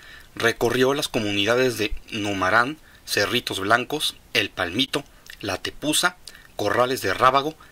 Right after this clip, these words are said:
La Estancia, La Lobera, Mezquite de Luna, La Cal Grande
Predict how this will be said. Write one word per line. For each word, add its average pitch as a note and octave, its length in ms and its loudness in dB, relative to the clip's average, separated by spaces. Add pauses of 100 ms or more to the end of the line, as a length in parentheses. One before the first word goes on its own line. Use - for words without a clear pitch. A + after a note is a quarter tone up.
(120)
La G#2+ 120 0
Estancia, C#3 580 0 (340)
La G#2 180 2
Lobera, B2 420 0 (180)
Mezquite A#2+ 500 0
de G#2 120 0
Luna, D#3 360 0 (420)
La G#2 200 0
Cal C3 180 4
Grande D3+ 400 -2